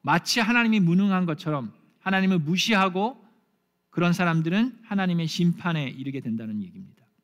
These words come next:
그런 사람은 완고한 마음과 회개하지 않는 마음을 가지고 있으므로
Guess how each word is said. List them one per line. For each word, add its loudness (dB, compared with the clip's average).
그런 4
사람은 4
완고한 4
마음과 2
회개하지 2
않는 6
마음을 4
가지고 -4
있으므로 -10